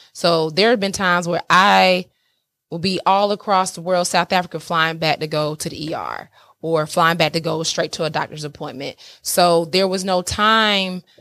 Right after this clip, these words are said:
for the post-production or, like, for projects to have longevity. And so on the outside looking in, I'm pretty sure people probably couldn't tell, but I knew, and it was hell because it was just like,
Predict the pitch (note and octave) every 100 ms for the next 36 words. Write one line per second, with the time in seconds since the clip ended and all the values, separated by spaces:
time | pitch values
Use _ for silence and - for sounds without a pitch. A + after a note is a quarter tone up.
0 | _ _ - F#3 E3+ E3 F3+ F3+ - E3+
1 | E3 D#3 - D#3+ D#3 D#3+ D#3 C#3+ D3+ -
2 | _ _ _ - - - F3 F3 E3 D#3+
3 | - - F#3 F#3 F3 E3 - F3 E3 E3
4 | F3+ E3 D#3+ D#3+ E3 E3 E3 E3 E3+ F3
5 | D#3+ D#3+ D#3+ - D#3 D#3+ F3 D#3+ - F3
6 | - A#3 A#3+ G#3+ G#3 G3 G3+ G3 G3 A#3
7 | G#3+ F#3+ A3+ F#3 F3 G3 F3+ E3+ F3 G3+
8 | D#3+ F3 D3+ D#3 F3+ - _ - - D#3+
9 | F3 A#3 F#3 E3 F#3 F#3+ _ _ _ _
10 | E3+ F3 D#3+ - G#3 B3+ G3+ C#3+ D3+ E3+
11 | F#3 F#3 F#3 E3+ E3 D#3+ D#3 D3+